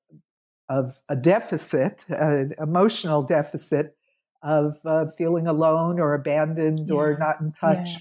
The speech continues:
Speaker 1: with God? There,
Speaker 2: Yeah.
Speaker 1: many religious writings include that.
Speaker 2: I think this is a, a really important aspect of it, because talking about feeling, um,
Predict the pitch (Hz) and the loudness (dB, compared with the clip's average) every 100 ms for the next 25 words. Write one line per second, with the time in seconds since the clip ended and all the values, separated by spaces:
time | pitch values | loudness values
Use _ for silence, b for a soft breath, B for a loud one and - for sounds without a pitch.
0 | - 151 - 156 151 151 147 151 147 143 | -6 -6 -4 -2 0 2 0 0 0 0
1 | 147 156 190 175 170 165 - 151 151 156 | -4 -2 -2 -2 -8 -16 -16 -18 -14 -6
2 | 175 170 156 156 151 151 135 147 160 135 | -2 0 0 -2 0 0 0 -2 -2 0
3 | 139 139 135 139 123 - 131 131 120 117 | 0 -2 -6 -10 -10 -4 -4 -2 -4 -4
4 | - _ _ 311 311 359 320 320 302 262 | -8 _ _ -4 -2 -2 0 0 0 -2
5 | - 247 - 226 240 277 254 240 - 220 | 0 0 0 0 0 2 2 0 -2 -6
6 | 214 - 226 - - - - 196 175 - | -6 -4 0 0 0 -8 -10 -12 -12 -16
7 | 160 240 240 294 262 - b b _ _ | -8 -6 -4 -2 -2 -4 b b _ _
8 | _ _ _ _ _ - 330 339 370 320 | _ _ _ _ _ -2 -2 -2 -6 -4
9 | 262 220 196 - - - - 247 233 214 | 0 -2 -2 -4 -6 -4 -2 2 2 0
10 | 202 202 226 _ _ - - 190 190 185 | -4 -6 -10 _ _ -16 -6 -2 0 0
11 | 185 185 | 0 -2